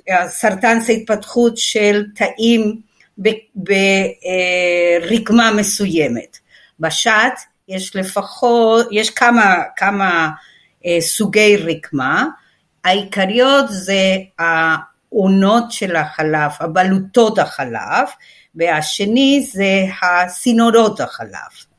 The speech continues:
הם המקור הגדול ביותר או השכיח ביותר של סרטן שד, כשהגידול מה-, מהצינורות החלב,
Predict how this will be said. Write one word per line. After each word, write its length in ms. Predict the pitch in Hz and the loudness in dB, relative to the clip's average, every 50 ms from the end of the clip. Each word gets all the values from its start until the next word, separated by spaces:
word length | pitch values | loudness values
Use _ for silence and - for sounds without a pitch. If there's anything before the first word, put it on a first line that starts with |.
| _ _ _ _ _ _ _ _ _ _ _ _ - | _ _ _ _ _ _ _ _ _ _ _ _ 0
הם 300 | 226 247 262 285 311 330 359 - - _ _ - | 2 2 4 4 4 2 0 -2 -10 _ _ -8
המקור 680 | 185 185 180 170 - - - - - - 262 262 277 285 294 294 294 _ _ _ _ _ _ | -6 -6 -6 -8 -10 -12 -16 -6 -2 0 2 2 2 0 -2 -6 -10 _ _ _ _ _ _
הגדול 1400 | - 175 175 170 165 165 - _ 151 _ _ _ _ _ _ _ 180 170 165 165 170 185 214 233 240 247 247 226 | -4 -4 -4 -4 -4 -8 -14 _ _ _ _ _ _ _ _ _ -6 -4 -4 -4 -2 2 4 4 4 4 2 0
ביותר 640 | 214 196 175 160 156 151 151 _ - - 202 202 190 | -2 -2 0 0 -2 -2 -4 _ -8 -4 -2 0 0
או 120 | 175 151 139 | 0 0 0
השכיח 720 | - - - 180 165 - - - - 254 247 226 226 - - | -2 -4 -6 -6 -6 -6 -6 -4 -2 0 0 0 0 -4 -8
ביותר 640 | - 175 165 151 147 143 - _ - 185 190 202 226 269 294 294 - _ _ _ | -8 -6 -4 -4 -4 -6 -10 _ -2 0 0 2 0 -2 -4 -10 -16 _ _ _
של 200 | - - 190 185 | -12 -10 -10 -8
סרטן 580 | 185 - - 160 156 156 - - 160 147 139 135 | -6 -4 -4 -4 -6 -6 -4 -2 -2 -2 -2 -4
שד, 380 | 135 - - 165 175 208 254 311 311 - _ _ _ _ _ _ _ _ | -6 -6 -4 0 0 2 0 0 -4 -8 _ _ _ _ _ _ _ _
כשהגידול 920 | - - - 175 170 160 170 156 151 - 156 - 196 180 190 240 247 254 262 269 | -16 -10 -4 -2 -2 -2 -2 -6 -10 -12 -10 -8 -6 -4 0 0 2 2 2 0
מה-, 380 | 240 220 202 185 180 180 180 175 - - - - 190 175 180 185 180 170 165 160 160 156 156 156 156 156 156 156 156 156 170 160 156 - _ _ _ _ _ - - | 0 0 0 0 0 0 0 -2 -6 -10 -16 -14 -12 -8 -6 -4 -2 0 0 0 0 2 2 0 0 0 0 0 0 -2 -4 -6 -10 -14 _ _ _ _ _ -16 -14
מהצינורות 640 | - - - 226 202 202 196 185 190 208 226 233 233 | -12 -8 -4 0 2 2 2 4 4 4 4 4 2
החלב, 580 | 220 220 - 185 160 151 135 131 147 175 233 | -2 -2 -2 -4 -4 -2 -2 0 0 0 -2